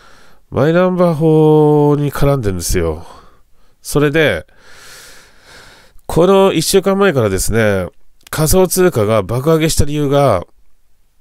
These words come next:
分かりました。本当の意味で分かりました。先ほどですね、えー、ボーン系から入ってきました。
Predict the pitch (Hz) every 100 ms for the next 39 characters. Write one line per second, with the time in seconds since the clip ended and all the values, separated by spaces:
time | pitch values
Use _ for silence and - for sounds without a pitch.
0 | _ - 110 110 117 107 104 - - -
1 | - - - - - - - - 151 151
2 | - 151 135 107 90 87 82 85 - -
3 | - - - - - - 113 135 131 104
4 | - 85 85 78 76 - _ - - -
5 | - - 82 85 82 82 78 82 _ -
6 | _ _ _ - - - - - - _
7 | - 107 135 143 151 - 147 135 131 139
8 | - 92 85 - -